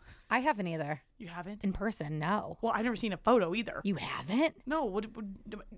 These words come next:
Speaker 2: am I supposed to be, like, Googling, like, what does an uncircumcised dick look like?
Speaker 1: Well, yeah, now you can.
Speaker 2: Well, I don't think I want to.
Speaker 1: It, like, they call it, like, a turtleneck.
Speaker 2: Oh.
Speaker 1: It
Speaker 2: <laughs>
Speaker 1: Well,
Speaker 2: Wait.
Speaker 1: I didn't make that up. It's, like, a thing.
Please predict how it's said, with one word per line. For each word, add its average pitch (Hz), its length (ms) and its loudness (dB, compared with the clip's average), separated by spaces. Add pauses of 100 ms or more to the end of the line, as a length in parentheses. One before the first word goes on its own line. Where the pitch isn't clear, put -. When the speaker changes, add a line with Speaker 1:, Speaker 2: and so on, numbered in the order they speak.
Speaker 2:
am 240 80 2
I 233 120 10
supposed 240 200 4
to 254 80 8
be, 240 40 8
like, 190 80 0
Googling, 247 480 6
like, 220 180 6
what 214 120 4
does 220 100 0
an 214 80 2
uncircumcised 220 640 2
dick 196 200 -2
look 247 140 2
like? 262 240 8
Speaker 1:
Well, 240 100 4
yeah, 214 200 8
now 185 180 4
you 240 120 2
can. 180 340 0
Speaker 2:
Well, 254 160 -10 (200)
I 277 140 -8
don't 240 240 -10
think 196 100 -14
I 175 60 -14
want 165 200 -16
to. 233 80 2
Speaker 1:
It, - 180 0
like, 254 240 2
they 240 100 4
call 240 280 6
it, - 20 2
like, - 160 2
a 240 40 2
turtleneck. 226 540 -4 (420)
Speaker 2:
Oh. 320 60 0 (1800)
Speaker 1:
It - 100 8
Speaker 2:
<laughs> - 0 - (840)
Speaker 1:
Well, 294 200 6 (360)
Speaker 2:
Wait. 339 240 -2 (300)
Speaker 1:
I 254 60 2
didn't 262 120 0
make 269 160 0
that 220 140 8
up. 233 280 12
It's, - 80 0
like, 254 100 2
a 233 60 2
thing. 165 500 4